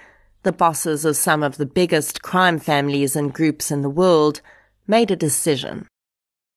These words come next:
Although most of these international groups are essentially sworn enemies, a few years ago, they started working together.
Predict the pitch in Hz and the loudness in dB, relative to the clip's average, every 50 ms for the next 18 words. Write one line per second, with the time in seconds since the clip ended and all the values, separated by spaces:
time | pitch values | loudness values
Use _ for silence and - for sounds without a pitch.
0 | _ _ _ _ _ _ _ _ _ _ _ _ - 185 190 151 160 143 135 135 | _ _ _ _ _ _ _ _ _ _ _ _ 0 0 2 2 2 0 0 0
1 | 139 160 160 160 147 - - 151 131 147 147 143 127 - - 151 139 - 156 156 | 2 2 2 2 0 -2 -4 -2 0 0 0 0 0 0 -2 -2 -2 -2 -2 0
2 | 139 139 - - - 151 143 131 - 160 160 156 151 - - - - - - - | 0 0 -2 -2 -2 -4 -4 -4 -2 0 0 0 0 -2 -6 -8 -8 -12 -20 -20
3 | _ _ - 202 214 220 208 - 262 226 208 196 - 170 147 143 135 - - 165 | _ _ -2 0 0 0 2 2 2 2 2 2 0 -2 -2 0 0 -2 0 0
4 | 156 139 131 131 127 - 185 190 175 151 104 69 67 76 - 170 - - - _ | 0 0 0 -2 0 2 2 2 2 2 -2 -6 -8 -8 -8 -8 -8 -8 -10 _
5 | _ _ _ _ _ _ _ _ _ - 226 220 - 294 320 269 214 214 208 202 | _ _ _ _ _ _ _ _ _ -10 -6 -2 0 2 4 4 4 4 4 4
6 | 185 180 - - 117 - - - 196 202 - _ _ _ _ _ _ _ - 214 | 2 0 0 0 -2 -2 -2 -4 -6 -8 -10 _ _ _ _ _ _ _ -2 -2
7 | 220 214 - - 226 208 202 190 165 - 151 147 143 - - 147 143 - - 139 | 0 0 0 0 0 0 0 -4 -2 0 2 2 2 0 -4 -8 -8 -8 -8 -2
8 | - 165 170 175 - - - 175 | 0 0 0 0 -2 -8 -14 -16